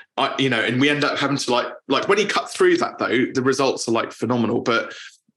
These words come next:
again, if you've got a client, an agency owner who's attached to, like, specific products and you're like, "This just isn't working for you," how do you tackle that?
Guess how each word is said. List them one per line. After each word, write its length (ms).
again, 280
if 160
you've 140
got 200
a 40
client, 420
an 100
agency 480
owner 160
who's 220
attached 540
to, 80
like, 200
specific 520
products 340
and 100
you're 100
like, 120
"This 140
just 220
isn't 220
working 380
for 140
you," 220
how 180
do 80
you 80
tackle 320
that? 260